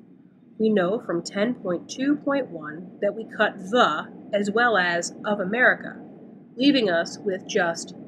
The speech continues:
United States. Because United States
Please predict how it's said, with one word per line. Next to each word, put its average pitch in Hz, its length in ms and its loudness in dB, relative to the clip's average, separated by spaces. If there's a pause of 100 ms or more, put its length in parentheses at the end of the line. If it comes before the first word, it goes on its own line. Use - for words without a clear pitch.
(120)
United 156 400 -4
States. - 540 -4 (2500)
Because 339 460 -2
United 208 360 2
States - 540 -6